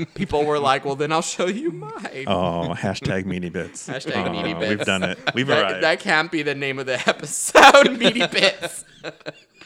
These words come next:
Speaker 1: Episode one point three, Meaty Bits.
Speaker 2: Okay, so
Speaker 1: With
Speaker 2: now,
Speaker 1: the vocabulary.
Speaker 2: now, what advice do you wish you would have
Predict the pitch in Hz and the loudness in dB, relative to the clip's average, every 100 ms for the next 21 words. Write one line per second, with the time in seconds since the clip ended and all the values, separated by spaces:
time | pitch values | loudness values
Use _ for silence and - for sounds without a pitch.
0 | - - - - 156 143 131 - 110 113 | -20 -16 -12 -8 -8 -6 -8 -8 -12 -12
1 | 110 104 95 110 95 95 82 _ - _ | -14 -14 -12 -16 -18 -20 -20 _ -20 _
2 | - 330 285 - - - 131 - - 135 | -10 -10 -10 -12 -12 0 4 8 6 6
3 | 143 117 131 110 101 123 160 104 - - | 8 10 12 12 10 10 6 0 -12 -16
4 | - - 110 107 104 95 - - - 110 | -16 -6 2 6 6 2 -4 -14 -12 0
5 | 113 117 - 113 117 - 117 104 - 113 | 2 2 2 2 2 0 -2 -2 -2 -4
6 | 98 98 90 90 - | -2 -2 -2 -6 -10